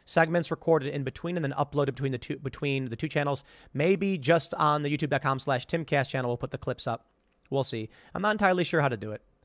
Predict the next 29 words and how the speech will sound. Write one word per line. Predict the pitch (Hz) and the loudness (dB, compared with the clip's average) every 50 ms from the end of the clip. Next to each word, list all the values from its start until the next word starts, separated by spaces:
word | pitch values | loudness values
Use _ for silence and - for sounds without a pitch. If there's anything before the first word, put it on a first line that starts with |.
| _ - | _ 0
I'm | 185 196 | 0 0
just | 185 - | 0 2
gonna, | - 160 151 | 0 0 2
we're | 139 160 175 | 2 2 0
just | 165 - | 0 0
gonna, | 165 147 131 | -2 -2 0
we're | 151 170 | 2 2
just | 165 - | 2 2
gonna | 160 135 | 0 -4
change | - - 139 135 123 | -2 -2 -4 -4 -4
things | - - 127 120 104 | -4 -4 -6 -4 -2
up, | 120 117 - _ _ - - _ _ _ - | -4 -4 -4 _ _ -20 -20 _ _ _ 0
create | - 160 151 135 | 2 4 4 4
a | |
new | 139 131 | 2 0
format, | 113 - - 127 123 120 120 120 120 - | 0 0 0 0 0 0 -2 -4 -4 -4
and | 139 143 | 0 2
that's | 147 170 - | 2 2 2
what | 180 | 0
we're | 180 160 | 0 0
getting | 135 - - 139 | -2 -4 -6 -4
started | - - 160 143 139 135 | 0 2 2 2 2 2
here. | 127 151 156 160 160 156 - - - - - - - | 0 0 0 0 0 -2 -6 -14 -20 -20 -20 -6 2
This | 135 190 190 - | 4 4 6 6
is | 214 170 | 4 0
partly | - - - 180 196 - 190 185 180 | 2 6 6 8 8 8 4 2 4
a | - 165 | 4 2
trial | 156 - - - 190 202 208 190 | 2 2 2 2 4 6 6 6
run | 147 131 131 120 120 147 | 6 4 2 2 0 -4